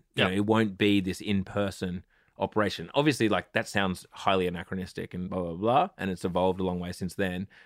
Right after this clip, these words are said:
Speaker 1: But yeah, that was the idea.
Speaker 2: That was basically the pitch for LinkedIn. You know, it became, like, a fairly substantial success in the professional, like, white-collar world.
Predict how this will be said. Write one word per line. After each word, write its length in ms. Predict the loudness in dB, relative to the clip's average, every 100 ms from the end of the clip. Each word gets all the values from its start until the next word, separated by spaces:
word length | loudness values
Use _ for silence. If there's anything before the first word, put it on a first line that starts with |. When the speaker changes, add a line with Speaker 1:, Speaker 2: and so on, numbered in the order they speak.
| -4
Speaker 1:
But 140 | 2
yeah, 100 | 4 4
that 180 | 2
was 320 | 2 2 0 -8 _ _
the 140 | 0 2
idea. 380 | 2 0 -4 -6
Speaker 2:
That 100 | 0
was 140 | 0 2
basically 320 | 0 -2 -6
the 40 | -8
pitch 180 | -10
for 100 | -10
LinkedIn. 400 | -10 -8 -8 -10 -14 _ _ -18
You 140 | -4 0
know, 120 | 0
it 120 | 0
became, 480 | -6 -4 -2 -2 -2
like, 220 | -6 -8
a 40 |
fairly 300 | -10 -8 -8
substantial 540 | -10 -14 -12 -12 -12 -14
success 500 | -16 -10 -8 -8 -10
in 80 | -12
the 60 |
professional, 580 | -8 -8 -8 -8 -10 -8
like, 180 | -8 -8
white-collar 460 | -6 -6 -6 -6 -4
world. 440 | -2 -2 -4